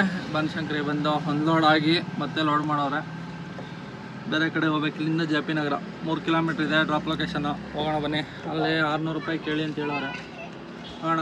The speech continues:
ಆರ್ನೂರು ರೂಪಾಯಿ ಕೇಳೋಣ. ಆರ್ನೂರು ಕೊಟ್ಟು ಇಸ್ಕೊಳ್ಳೋದಿಲ್ಲ, ಐನೂರು ರೂಪಾಯಿ ಇಸ್ಕೊಳ್ಳೋದು. ಇಲ್ಲಿದು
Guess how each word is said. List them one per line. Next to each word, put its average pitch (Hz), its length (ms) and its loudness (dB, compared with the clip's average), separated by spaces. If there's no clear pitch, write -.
ಆರ್ನೂರು 165 240 0
ರೂಪಾಯಿ 165 240 -2
ಕೇಳೋಣ. 160 240 2
ಆರ್ನೂರು 151 280 -2
ಕೊಟ್ಟು 156 200 0
ಇಸ್ಕೊಳ್ಳೋದಿಲ್ಲ, 147 400 0
ಐನೂರು 143 200 -2
ರೂಪಾಯಿ 151 220 0
ಇಸ್ಕೊಳ್ಳೋದು. 143 360 -2
ಇಲ್ಲಿದು 160 260 6